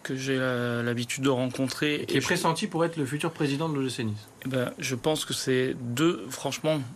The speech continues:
Speaker 1: deux gars qui sont très, très bien, qui font du très bon travail, et laissons-le, laissons-les travailler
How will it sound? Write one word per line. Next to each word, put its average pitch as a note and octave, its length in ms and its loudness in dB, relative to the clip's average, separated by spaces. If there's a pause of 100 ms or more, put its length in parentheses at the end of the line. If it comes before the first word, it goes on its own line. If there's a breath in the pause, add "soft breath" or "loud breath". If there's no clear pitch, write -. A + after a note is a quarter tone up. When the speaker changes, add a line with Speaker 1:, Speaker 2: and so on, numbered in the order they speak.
Speaker 1:
deux C3+ 500 0
gars C#3+ 220 4
qui D#3+ 100 -4
sont B2 200 0
très, - 240 0
très D3+ 200 -2
bien, C#3 320 4
qui - 120 -8
font - 180 -4
du A#2 160 0
très - 220 -2
bon C#3+ 160 0
travail, C3 400 2
et C3+ 120 2
laissons-le, C#3+ 680 0
laissons-les C#3+ 400 0
travailler C#3 480 0